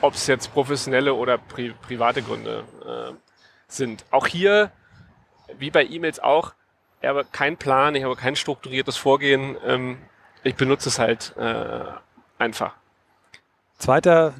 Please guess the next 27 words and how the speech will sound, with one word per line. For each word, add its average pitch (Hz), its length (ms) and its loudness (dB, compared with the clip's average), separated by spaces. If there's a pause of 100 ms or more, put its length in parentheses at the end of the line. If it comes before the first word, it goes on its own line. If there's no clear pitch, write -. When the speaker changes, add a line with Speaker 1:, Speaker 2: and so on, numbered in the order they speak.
Speaker 2:
Zeitdieb, 156 600 0 (600)
ähm, 127 480 0 (120)
des 127 320 -4
modernen 127 420 2
Wissensarbeitern, 120 880 -2 (420)
der, 117 120 -2 (180)
der 131 120 4
modernen 123 460 2
Wissensarbeiter, 123 760 -4 (160)
das 110 160 -4
Meeting. 156 520 4
Ähm, 139 320 0
Speaker 1:
Ja, 113 180 -10
Speaker 2:
habt - 200 -2
Speaker 1:
ja. 151 180 6
Speaker 2:
ihr 135 80 -2
Meetingregeln, 151 920 -2
habt 147 140 -4
ihr 156 60 -2
eine 147 60 0
Meetingkultur? 156 1120 -2 (600)
Gibt 151 180 -8
es 131 80 -4
für 151 60 -2
jedes 147 280 -4
Meeting 147 300 -4
eine, 135 340 2